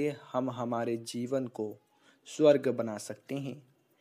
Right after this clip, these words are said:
मित्रों, वीडियो अत्यंत महत्वपूर्ण होने वाली है, वीडियो को शुरू से लेकर अंत तक ध्यान से देखिएगा।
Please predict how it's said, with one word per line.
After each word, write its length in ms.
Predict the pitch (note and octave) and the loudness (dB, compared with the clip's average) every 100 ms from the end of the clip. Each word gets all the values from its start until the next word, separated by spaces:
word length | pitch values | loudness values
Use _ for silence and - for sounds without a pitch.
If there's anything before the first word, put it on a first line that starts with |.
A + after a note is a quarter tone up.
| - - - - | -20 -20 -16 -2
मित्रों, 300 | D#3 D#3+ G3 | 2 6 8
वीडियो 300 | E3+ E3 E3 | 8 6 8
अत्यंत 580 | D#3+ D3+ - D#3 F3+ F3+ | 6 4 2 4 4 2
महत्वपूर्ण 800 | C3+ B2+ C3+ D#3+ E3 D#3 D3+ D#3 | 0 0 -2 -2 -2 -2 -2 -2
होने 320 | C#3 C3+ C#3 | -2 -2 0
वाली 280 | C3 A#2+ B2 | 2 2 0
है, 260 | B2 C#3 D#3 | 0 2 0
वीडियो 540 | B2+ B2 C3+ C#3 C#3 | -2 -2 0 4 4
को 280 | C3+ C3 C3+ | 2 0 0
शुरू 360 | C3+ - C3 C3+ | -4 -6 -2 0
से 120 | C3+ | 0
लेकर 520 | C3+ C3 B2+ B2+ C3 - _ - | 0 0 0 0 0 -4 _ -2
अंत 380 | C3+ G3+ A3 F#3+ | 2 4 2 2
तक 260 | E3+ D3+ B2+ | 2 2 0
ध्यान 360 | A#2+ C3 C3 | -8 -6 -6
से 140 | B2 B2+ | -8 -6
देखिएगा। 760 | B2+ A#2+ - C3+ C#3 C#3+ D#3+ | -6 -4 -2 0 2 0 -2